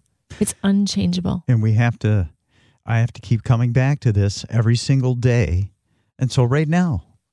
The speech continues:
Speaker 2: thank you, Shauna. I'm coming back to these beautiful truths that cannot be changed by my feelings, by my actions,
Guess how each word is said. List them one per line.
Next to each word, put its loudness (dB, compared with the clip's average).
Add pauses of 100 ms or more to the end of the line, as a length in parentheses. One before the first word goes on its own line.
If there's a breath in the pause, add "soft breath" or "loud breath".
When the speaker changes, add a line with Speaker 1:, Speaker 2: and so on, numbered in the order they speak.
Speaker 2:
thank -2
you, 2
Shauna. 0
I'm 2
coming 0
back 0
to 2
these 0
beautiful 0
truths -2 (540 soft breath)
that -2 (140)
cannot 0
be -2
changed -2 (440)
by 0
my 0 (340)
feelings, 0 (760 soft breath)
by 2
my 2 (100)
actions, 0